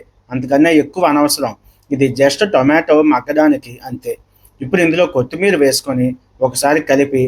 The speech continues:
స్టవ్ ఆఫ్ చేసేసుకుందాం. స్టవ్ ఆఫ్ చేసుకొని చల్లారిన తరువాత ఇందులో మజ్జిగని వేసుకుందామండి. మజ్జిగ వేసుకుంటున్నప్పుడు స్టవ్ ఆఫ్ చేయకపోతే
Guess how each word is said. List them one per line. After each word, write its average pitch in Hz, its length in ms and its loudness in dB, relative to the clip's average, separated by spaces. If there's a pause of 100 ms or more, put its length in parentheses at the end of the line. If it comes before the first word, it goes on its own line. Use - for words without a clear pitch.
(120)
స్టవ్ 156 320 0
ఆఫ్ 135 280 0
చేసేసుకుందాం. 110 640 -8 (600)
స్టవ్ 139 340 0 (120)
ఆఫ్ 165 200 0
చేసుకొని 156 460 2 (420)
చల్లారిన 165 560 0 (140)
తరువాత 165 520 2 (540)
ఇందులో 156 280 2
మజ్జిగని 147 480 0
వేసుకుందామండి. 139 880 -2 (480)
మజ్జిగ 127 320 0
వేసుకుంటున్నప్పుడు 175 720 -2
స్టవ్ 131 320 -2
ఆఫ్ 143 220 2
చేయకపోతే 127 680 -2